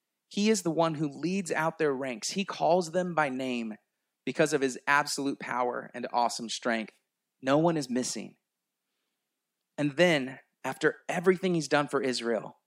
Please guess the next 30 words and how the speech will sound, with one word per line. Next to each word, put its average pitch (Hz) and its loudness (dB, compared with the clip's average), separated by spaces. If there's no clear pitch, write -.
we're 135 -2
reminded 143 0
in 135 -6
chapter 131 0
forty-one, 131 0
verse 110 -10
twenty, 120 -2
that - -2
the 143 4
Lord's 151 2
power 143 2
has 127 -2
accomplished 127 -2
this, - -8
that 135 -2
the 151 6
Holy 190 8
One 180 4
of 147 4
Israel 139 6
has 117 -4
brought 123 6
it 117 0
into 110 -6
being. 107 -6
God 185 6
is 196 -2
in 170 -2
the 151 -4
b-, 131 -14